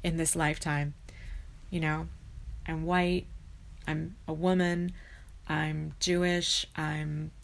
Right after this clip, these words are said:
I'm all of these things that people could see on the outside or that I can write down to identify myself. Those are just the, the ego, the outside. But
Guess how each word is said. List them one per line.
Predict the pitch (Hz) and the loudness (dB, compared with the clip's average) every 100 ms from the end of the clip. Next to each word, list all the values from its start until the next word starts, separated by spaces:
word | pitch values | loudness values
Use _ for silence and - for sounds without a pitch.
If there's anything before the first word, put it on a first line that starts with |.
| - | 0
I'm | 165 165 - - | 2 2 -4 2
all | 180 208 | 6 6
of | 226 | 6
these | 208 196 | 4 2
things | - 190 180 | 4 4 4
that | 180 | 2
people | 190 180 170 | 2 2 -2
could | 165 | 0
see | - 180 | 0 0
on | 165 156 | 0 -4
the | - | 0
outside | 175 175 - 170 160 156 156 | 2 2 0 2 2 0 -2
or | 151 151 | -4 -2
that | 156 | -2
I | 156 147 | -2 -2
can | 160 151 147 - - - - | -2 -2 -4 -10 -18 -14 0
write | 180 170 - | 6 6 6
down | 175 160 160 | 0 2 0
to | - 160 156 - | 0 0 0 0
identify | 160 185 190 208 175 | 0 2 2 2 0
myself. | 160 147 151 147 147 - - - - - - - - - - - - - | 0 0 2 0 0 -8 -18 -18 -20 -18 -18 -18 -18 -18 -18 -18 -6 2
Those | 190 214 | 4 4
are | |
just | 196 220 - - | 2 2 2 4
the, | 190 180 - - - | 2 2 -4 -12 -2
the | 170 - | -2 2
ego, | 180 180 160 147 | 2 4 4 2
the | - - | 0 0
outside. | 160 - - 139 139 - - - - - - - - - - - | 0 0 0 2 0 -4 -14 -18 -18 -18 -16 -16 -16 -16 -16 -2
But | 180 | -2